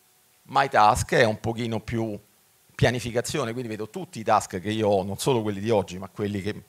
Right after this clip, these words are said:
devo fare da qui a un mese, una settimana e così via. No, niente di particolarmente nuovo, questi più o meno li abbiamo visti anche in altre applicazioni. Dopodiché c'è la parte My Plans.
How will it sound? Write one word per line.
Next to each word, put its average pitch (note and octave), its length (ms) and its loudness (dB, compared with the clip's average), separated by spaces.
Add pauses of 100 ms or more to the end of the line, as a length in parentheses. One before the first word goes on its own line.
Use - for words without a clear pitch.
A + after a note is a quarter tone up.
(520)
devo G#2 240 -8
fare G#2 160 2
da F#2+ 100 -6
qui - 140 -8
a - 20 -4
un F#2+ 100 -8
mese, G#2+ 300 -8
una F#2 100 -8
settimana G2 480 -8
e F#2 60 -12
così G2+ 220 -14
via. G2+ 380 -8 (1600)
No, G#2+ 180 -6
niente G2+ 280 -2
di G2+ 100 -2
particolarmente G#2 600 0
nuovo, G2+ 320 0
questi F#2 460 -6 (180)
più G#2 140 -8
o - 20 -4
meno G#2+ 180 -4
li F#2+ 80 -4
abbiamo F#2+ 220 -2
visti F#2 220 -4
anche G2+ 200 -4
in F#2+ 60 -4
altre F#2 220 -2
applicazioni. F#2+ 720 -8 (1200)
Dopodiché C3+ 460 -6
c'è - 160 -4
la B2+ 80 6
parte G2+ 480 6
My A2+ 280 0
Plans. F2+ 600 -6